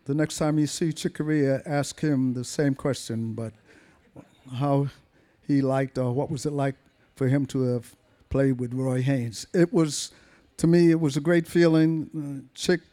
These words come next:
is good. He plays music like he is a drummer himself, and it's just accompanying this guy. He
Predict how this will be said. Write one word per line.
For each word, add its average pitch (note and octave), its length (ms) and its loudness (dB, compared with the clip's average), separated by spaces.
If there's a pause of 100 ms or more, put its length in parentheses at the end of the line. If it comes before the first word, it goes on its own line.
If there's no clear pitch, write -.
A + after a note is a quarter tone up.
(220)
is D#3 520 -6
good. E3 320 2
He D#3+ 240 0
plays E3 680 0 (560)
music E3+ 420 4
like D3 220 0
he E3 240 4
is D3+ 180 2
a C#3+ 80 0
drummer D3 380 2
himself, C#3+ 640 0
and C3+ 120 0
it's C3 240 -6
just - 360 -4
accompanying C#3 640 -2
this C3 220 -4
guy. B2 380 -8
He C3 320 -4